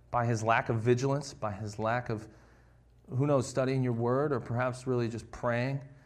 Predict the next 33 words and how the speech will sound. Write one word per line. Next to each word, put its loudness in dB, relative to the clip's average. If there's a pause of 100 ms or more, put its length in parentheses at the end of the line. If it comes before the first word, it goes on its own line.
(180)
Uh, 0
something 2
was 2
going 0
on 2
there 0
that -4
allowed 0
that 0
to -6
happen, -4
Lord, -4
and -4
I -6
pray -2
that, -4 (500)
uh, 2
you 0
would 2
help -2
us 0
to -2
not -2
be -2
that -2
way, -2
but -6
to -6
bring -2
peace -4
and -4
joy -2
into -8